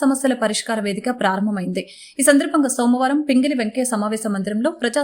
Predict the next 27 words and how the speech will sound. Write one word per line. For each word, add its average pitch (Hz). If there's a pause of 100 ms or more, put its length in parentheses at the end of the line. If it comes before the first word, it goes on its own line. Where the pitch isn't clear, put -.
సమస్యల 226 (120)
పరిష్కార 196 (100)
వేదిక 190 (140)
కార్యక్రమాన్ని 226 (400)
నిర్వహించడం 269 (100)
జరిగింది. 175 (400)
కార్యక్రమంలో 302 (100)
భాగంగా 254 (160)
ఎన్టీఆర్ 240
జిల్లా 233 (440)
ఇంచార్జ్ 294 (120)
కలెక్టర్ 226 (140)
పి 262 (260)
సంపత్ 247
కుమార్ 240 (120)
ప్రజల 247
వద్ద 233
నుంచి 247 (420)
వినతుల్ని 294 (100)
స్వీకరించారు. 196 (340)
ప్రజల 277
సమస్యల్ని 247
పరిష్కరించడానికి 214 (300)
ఆయా 226 (140)
అధికారులకు 240 (160)
ఆదేశాలు 202
జారీ 190